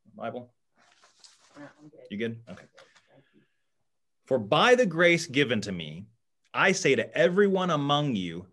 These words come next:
Speaker 1: not to think of yourself more highly than you ought to think, but to think with sober judgment, each according to the measure of faith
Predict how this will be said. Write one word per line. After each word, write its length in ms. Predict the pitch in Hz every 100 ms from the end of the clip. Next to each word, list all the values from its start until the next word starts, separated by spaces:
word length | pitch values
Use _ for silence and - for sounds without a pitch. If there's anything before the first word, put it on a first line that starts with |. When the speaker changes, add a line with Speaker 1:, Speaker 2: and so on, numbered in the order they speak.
| -
Speaker 1:
not 360 | 113 151 196
to 80 | 147
think 300 | - 170 160
of 120 | 131
yourself 880 | 113 104 - - 185 107 101 - - _ _
more 220 | 107 127 117
highly 720 | - 151 156 127 98 98 101 -
than 180 | 110 110
you 140 | 117
ought 240 | 123 147
to 80 | 131
think, 380 | - 80 67 - _ _ _ _ _ _ _ -
but 100 | 123
to 80 | 175
think 260 | 202 202
with 120 | 170
sober 460 | - - 208 180 139
judgment, 640 | 95 95 80 - 71 - _ _ _ _ _ _ _
each 280 | 147 180 180
according 480 | 143 139 143 147 143
to 80 | 135
the 120 | 113
measure 440 | 107 117 131 143 151
of 140 | 107
faith 580 | - 117 110 170 -